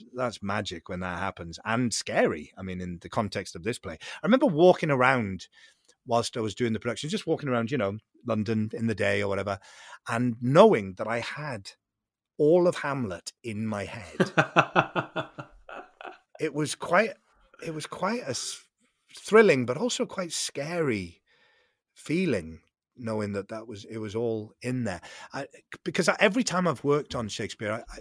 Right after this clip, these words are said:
Speaker 1: so the, my second job ever was Romeo and Juliet at the Exchange in Manchester. Um, and I also did Henry the Fifth for the R S C,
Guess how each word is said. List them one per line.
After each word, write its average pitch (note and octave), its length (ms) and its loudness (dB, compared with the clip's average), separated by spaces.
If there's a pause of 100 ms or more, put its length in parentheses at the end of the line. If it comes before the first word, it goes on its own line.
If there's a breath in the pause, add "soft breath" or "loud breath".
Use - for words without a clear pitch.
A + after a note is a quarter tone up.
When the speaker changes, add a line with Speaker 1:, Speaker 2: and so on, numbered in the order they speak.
Speaker 1:
so - 160 -8
the, B2+ 240 -4
my B2 120 -4
second C#3 580 2
job A#2 260 4
ever G2+ 340 2
was F2+ 300 -6
Romeo G2 280 -2
and F#2 100 -6
Juliet F2+ 500 -8
at F#2 80 -16
the - 100 -18
Exchange F2 600 -8
in E2+ 80 -16
Manchester. F#2 640 -14 (1300 soft breath)
Um, G2 340 -2
and G2 120 -4
I G2 60 -2
also G2 240 -2
did F2+ 180 -8
Henry G#2 240 -8
the F#2 80 -10
Fifth - 380 -8
for - 100 -18
the F#2 100 -6
R F2+ 120 -4
S E2+ 100 -10
C, F#2+ 240 -10